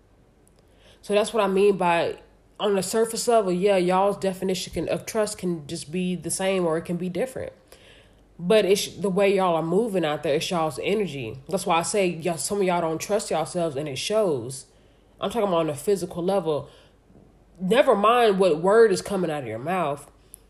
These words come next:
'Cause get this, as humans, we're complex beings. Sometimes we say one thing and do the exact opposite. 'Cause if we were, we, if we stood by our word, and not to say that some of y'all are just like,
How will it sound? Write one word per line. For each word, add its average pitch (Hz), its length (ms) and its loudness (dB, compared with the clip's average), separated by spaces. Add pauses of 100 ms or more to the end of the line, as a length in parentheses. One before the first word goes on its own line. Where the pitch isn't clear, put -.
(160)
'Cause 208 120 -6
get 233 260 0
this, 269 320 0 (520)
as 208 200 0
humans, 262 480 -2
we're 214 220 2
complex 226 600 0 (320)
beings. 156 580 0 (460)
Sometimes 226 420 2
we 196 100 -2
say 214 320 4
one 214 320 2
thing 220 260 4
and 175 140 0
do 196 160 0
the 170 160 0
exact 160 520 -4
opposite. 139 580 -4 (580)
'Cause 190 200 0
if 196 340 6 (320)
we 240 400 0
were, 208 600 2
we, 208 180 -4
if - 300 -4
we 254 120 -4
stood 226 360 6
by 208 100 4
our 180 140 4
word, 190 280 2
and 170 160 2
not 233 180 -2
to 202 80 -16
say 208 240 0
that 180 180 -2
some 185 220 -2
of 175 80 -2
y'all 170 220 0
are 165 60 -2
just 147 260 -8
like, 139 420 -6